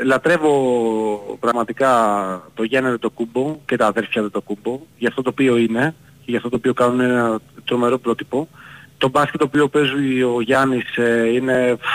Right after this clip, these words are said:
είναι φοβερό μπάσκετ, είναι πολύ θεαματικό και ουσιαστικό όταν ξέρεις να παίξεις. Ο Ιτούδης δεν μπορεί να χρησιμοποιήσει τον, ε, σωστά τον Αντετοκούμπο και μην ακούω το ότι δεν έχει η εθνική τους παίκτες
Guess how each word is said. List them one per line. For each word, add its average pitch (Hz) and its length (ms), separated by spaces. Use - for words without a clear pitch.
είναι 131 140
φοβερό 127 420
μπάσκετ, 127 420
είναι 131 120
πολύ 127 200
θεαματικό 131 720
και 165 140
ουσιαστικό 156 500
όταν 165 140
ξέρεις 156 240
να 143 140
παίξεις. - 520
Ο 143 540
Ιτούδης 165 500
δεν 208 200
μπορεί 185 260
να 143 80
χρησιμοποιήσει 113 680
τον, 104 280
ε, 104 60
σωστά 120 580
τον 113 140
Αντετοκούμπο 110 640
και 147 180
μην 190 160
ακούω 208 280
το 165 100
ότι 147 140
δεν 139 220
έχει 143 320
η 131 120
εθνική 123 1400
τους 113 200
παίκτες 123 420